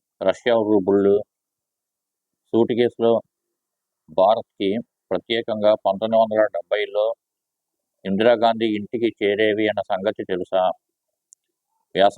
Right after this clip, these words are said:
రచయిత శ్రీహరి మంగళంపల్లి గారు. ఎమర్జెన్సీ సమయంలో పది పాయింట్ ఆరు మిలియన్ రూబుళ్ళు ఏటీఓ చర్యలకు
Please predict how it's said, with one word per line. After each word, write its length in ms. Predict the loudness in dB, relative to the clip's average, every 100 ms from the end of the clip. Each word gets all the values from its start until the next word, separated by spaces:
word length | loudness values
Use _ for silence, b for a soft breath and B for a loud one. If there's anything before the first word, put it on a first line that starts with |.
| -2
రచయిత 420 | -2 -2 -2 -2 -2
శ్రీహరి 460 | -2 0 0 0 0 -2
మంగళంపల్లి 480 | -2 -4 -2 -4 -2
గారు. 180 | -4 -6 _ _ _ _ _ _ _ _ _ _ _ _ _ _ _ _ _ _ _ -6 0
ఎమర్జెన్సీ 460 | 2 2 0 -2 -2 -2
సమయంలో 400 | -2 -2 2 2 0 _ _ _ _ _ _ _ _ -6
పది 220 | -2 -2 0
పాయింట్ 240 | -2 -2 -2 2
ఆరు 140 | 2 0 -2
మిలియన్ 340 | -4 -4 -6 -6
రూబుళ్ళు 440 | -4 -2 -2 -2 -2 -4 _ _ _ _ _ _ _ _ _ _ -4
ఏటీఓ 340 | -2 2 2 2 0
చర్యలకు 440 | -2 -2 -2 -2